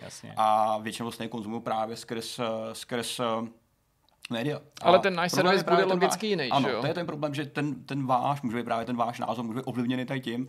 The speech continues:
Speaker 1: Hmm.
Speaker 2: ale
Speaker 3: Ale i to, co
Speaker 2: otázka je, kolik
Speaker 3: nabídneme
Speaker 2: těch
Speaker 3: těm
Speaker 2: bude.
Speaker 3: lidem, bude logicky
Speaker 2: Hele,
Speaker 3: jiný.
Speaker 2: rozhovory budou chybět pravděpodobně nějakým
Speaker 1: Total.
Speaker 2: způsobem.
Speaker 1: No, ty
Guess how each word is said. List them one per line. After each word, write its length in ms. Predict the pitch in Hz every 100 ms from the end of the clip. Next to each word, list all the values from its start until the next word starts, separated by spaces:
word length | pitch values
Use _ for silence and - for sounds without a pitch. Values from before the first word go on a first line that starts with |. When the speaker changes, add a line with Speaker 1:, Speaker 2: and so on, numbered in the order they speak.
| 143
Speaker 1:
Hmm. 220 | 143 143 -
Speaker 2:
ale 720 | 117 123 143 147 156 156 160 156 _ _
Speaker 3:
Ale 140 | - 175
i 40 |
to, 60 | 185
co 80 |
Speaker 2:
otázka 80 | 170
je, 60 | 233
kolik 80 | - 294
Speaker 3:
nabídneme 120 | 175
Speaker 2:
těch 80 | 156
Speaker 3:
těm 100 | 147
Speaker 2:
bude. 100 | 143
Speaker 3:
lidem, 180 | 147 143
bude 160 | 147
logicky 360 | 151 139 147 117
Speaker 2:
Hele, 100 | 120
Speaker 3:
jiný. 60 |
Speaker 2:
rozhovory 360 | 131 147 156 151
budou 260 | 139 147 143
chybět 260 | 143 135
pravděpodobně 440 | 131 127 123 127 123
nějakým 260 | 120 139
Speaker 1:
Total. 160 | 135 127
Speaker 2:
způsobem. 520 | 143 139 127 123 123 - -
Speaker 1:
No, 80 |
ty 100 | 139